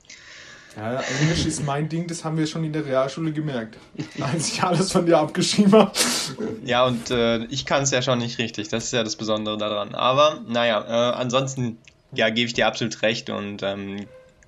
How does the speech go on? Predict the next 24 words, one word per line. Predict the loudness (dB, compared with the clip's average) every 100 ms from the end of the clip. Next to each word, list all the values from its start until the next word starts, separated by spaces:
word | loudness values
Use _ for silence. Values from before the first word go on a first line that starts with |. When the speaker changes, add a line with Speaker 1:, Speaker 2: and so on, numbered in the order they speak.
| -14
Speaker 2:
können | -2 2
wir | 2
gerne | 2 2 4 2 2 2
weitergehen | 2 4 2 0
zum | -2 -4
nächsten | -6 -8
Team. | -10 -12 -14 _ _ _ _ _ _ _ _ _ _ _ _ _ _ _ _ _ -20 -20 -20 _ _ _ -6
Speaker 1:
Yes, | 2 2 2 -4 -8 -18 _ _ -10
wir | -6
kommen | -2 0 0
zu | 0
dem | 0 -2 2
wahrscheinlich | 2 2 0 0 0 -2 -2 0 -2 -2 -10
<laughs> | -10 -10 -10 2
besten | 4 4 2
Team. | 4 4 4 2 -6 -14 -20 -20 -20 _ -8
Äh, | 0 6 6
die | 4 0
Kansas | 0 0 -6 -4
City, | -2 2 0 0 -12 _ _ _ -20 -10
äh, | -2 -2
Kansas | -4 -6 -6 -4 -6 -6
City | -8 -6 -6 -8 -8
Chiefs. | -10 -10 -10 -14 -16